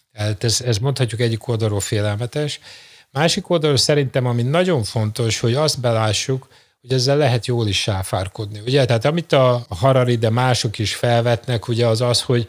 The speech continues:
nyilván ez lehet egy veszély, akkor, hogyha nem olyan a demokrácia, nem olyan az államhatalom működése, nem olyan az egyénnek a jogosítványa egy országban,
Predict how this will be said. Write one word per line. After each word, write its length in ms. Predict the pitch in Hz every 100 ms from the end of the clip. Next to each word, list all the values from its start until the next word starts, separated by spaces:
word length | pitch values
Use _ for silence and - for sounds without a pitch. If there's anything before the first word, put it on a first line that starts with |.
| - - 135
nyilván 400 | 170 202 165 120
ez 140 | 110 107
lehet 340 | 117 107 107
egy 160 | 104 98
veszély, 600 | 101 95 123 120 139 147 - _ _ _ 139
akkor, 380 | 139 - 147 123
hogyha 280 | 127 -
nem 200 | 139 160
olyan 200 | 156 123
a 60 | 113
demokrácia, 840 | 107 113 120 - 127 123 - 135
nem 200 | 123 143
olyan 200 | 131 117
az 160 | 107 101
államhatalom 800 | 107 113 120 110 117 123 117 117
működése, 880 | 120 110 120 117 113 - 123 120 110
nem 200 | 139 139
olyan 200 | 131 120
az 160 | 107
egyénnek 600 | 123 139 139 123 113 104 113
a 40 |
jogosítványa 880 | 110 110 107 - 110 - 107 104 98
egy 180 | 95 104
országban, 680 | 110 107 135 123 127 131